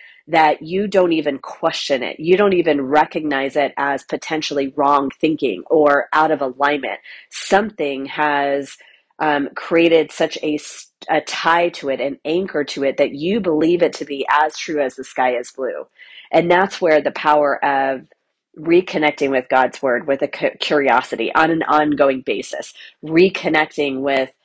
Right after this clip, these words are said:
spiritual mentors, reconnecting with or connecting with coaches in specific areas, whether it's your personal development, your business development,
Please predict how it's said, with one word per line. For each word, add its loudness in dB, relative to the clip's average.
spiritual 0
mentors, -2
reconnecting 0
with 2
or 2
connecting -2
with 2
coaches 2
in 2
specific -2
areas, 0
whether 2
it's -2
your 0
personal 0
development, 2
your -2
business 2
development, 0